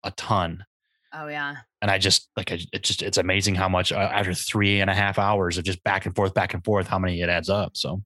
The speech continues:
Speaker 1: crazy.
Speaker 2: Yeah.
Speaker 1: Well, I mean, with all that weather, though, like, I was kinda feeling down about it. And I was talking to a friend of mine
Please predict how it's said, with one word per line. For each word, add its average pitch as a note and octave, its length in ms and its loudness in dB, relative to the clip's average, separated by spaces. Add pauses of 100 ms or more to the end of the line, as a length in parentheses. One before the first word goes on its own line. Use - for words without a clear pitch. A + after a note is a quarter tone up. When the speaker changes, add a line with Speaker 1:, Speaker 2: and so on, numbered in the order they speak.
Speaker 1:
crazy. F#2 400 -2
Speaker 2:
Yeah. D3 260 -6 (360)
Speaker 1:
Well, C3 160 4
I D3+ 80 4
mean, C#3+ 160 6
with D#3 160 6
all B2 140 4
that G#2+ 260 2
weather, A#2+ 260 2
though, G2+ 260 2
like, G2 200 0
I G#2+ 60 0
was G2+ 120 -2
kinda A#2 160 2
feeling G2 240 2
down G2+ 220 4
about F#2+ 260 2
it. - 20 2
And F#2 80 0
I F#2 40 0
was F2+ 100 0
talking G#2 300 0
to F#2 60 4
a F2+ 60 2
friend G2+ 220 0
of G2+ 60 2
mine F2 240 0